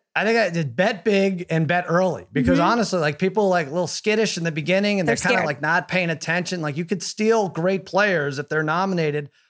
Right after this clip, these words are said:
Speaker 1: up top. And yeah, then otherwise you look like an idiot. You have nine dollars left and you have
Speaker 2: Mm-hmm.
Speaker 1: five one dollar slots to fill. Um,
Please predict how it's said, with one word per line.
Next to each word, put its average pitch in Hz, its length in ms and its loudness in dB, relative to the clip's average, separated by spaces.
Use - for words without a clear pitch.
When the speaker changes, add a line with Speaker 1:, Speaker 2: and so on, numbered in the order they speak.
Speaker 1:
up 165 220 0
top. 196 360 2
And 165 120 -2
yeah, 175 200 2
then 147 420 -4
otherwise 160 460 2
you 160 80 0
look 151 80 -2
like 165 140 0
an 139 120 -2
idiot. 170 280 0
You 147 80 -2
have 143 100 0
nine 151 320 2
dollars 147 380 0
left 151 340 -2
and 131 120 -8
you 127 100 -6
have 131 160 -2
Speaker 2:
Mm-hmm. 160 80 0
Speaker 1:
five 135 320 0
one 143 180 0
dollar 127 300 0
slots 156 440 -2
to 123 120 -8
fill. 113 420 -8
Um, 156 420 0